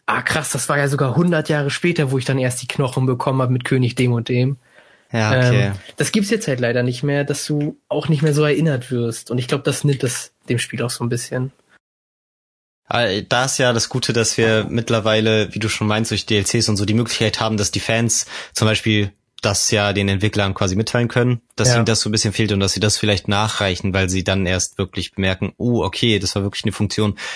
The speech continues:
Speaker 2: die die richtig gemocht haben und viel genutzt haben und ja, vielleicht wird das ja nochmal nachgereicht.
Speaker 1: Ja, wäre auf jeden Fall eine coole Sache, wenn sie das,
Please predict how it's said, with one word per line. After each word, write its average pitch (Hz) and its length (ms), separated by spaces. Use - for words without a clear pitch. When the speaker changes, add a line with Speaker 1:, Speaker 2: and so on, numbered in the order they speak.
Speaker 2:
die 107 80
die 104 100
richtig - 280
gemocht 101 360
haben 104 260
und 92 140
viel 104 160
genutzt 98 400
haben 101 280
und 92 460
ja, 95 220
vielleicht 101 280
wird 101 100
das 92 80
ja 104 80
nochmal 104 220
nachgereicht. 92 640
Speaker 1:
Ja, 147 160
wäre 156 140
auf - 120
jeden 156 120
Fall 147 480
eine 139 180
coole 160 320
Sache, 147 320
wenn 147 180
sie 143 160
das, - 520